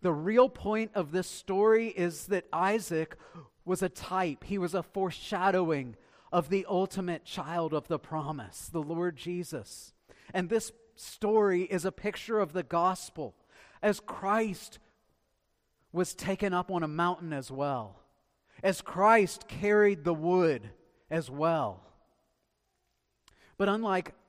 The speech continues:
Isaac, Christ was not ignorant of what was going on. He understood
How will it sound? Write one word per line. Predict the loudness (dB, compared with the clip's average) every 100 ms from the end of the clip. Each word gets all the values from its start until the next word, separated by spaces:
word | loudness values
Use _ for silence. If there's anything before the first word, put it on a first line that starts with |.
| -4
Isaac, | 0 2 0 -4 -4
Christ | -4 -2 0 -2 -4
was | -4 0
not | 0 0
ignorant | -2 -2 -2 -2
of | -2 0
what | -2
was | -2 -4
going | -2 -2
on. | -4 -4 -6
He | -2 0
understood | 0 -4 -8 -16 -8 -2 -2 -2